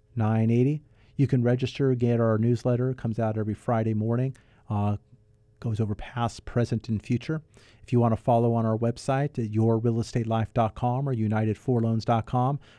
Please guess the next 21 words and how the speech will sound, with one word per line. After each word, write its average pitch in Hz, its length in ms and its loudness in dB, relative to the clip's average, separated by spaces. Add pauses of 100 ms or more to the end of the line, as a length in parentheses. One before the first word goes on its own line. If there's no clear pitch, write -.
we 131 80 4
have 123 100 4
a 117 60 4
barometer 120 580 4
there 123 280 0
that 156 80 -2
will 113 100 -6
show 117 160 -2
you 113 140 0
what's 113 180 -2
going 117 260 0
on 120 200 0
as 117 100 0
the 120 80 -4
market's 110 380 -2
open, 139 420 -2
interest 120 280 -2
rates 113 180 0
better 120 260 0
or 139 200 0
worse. 120 480 -2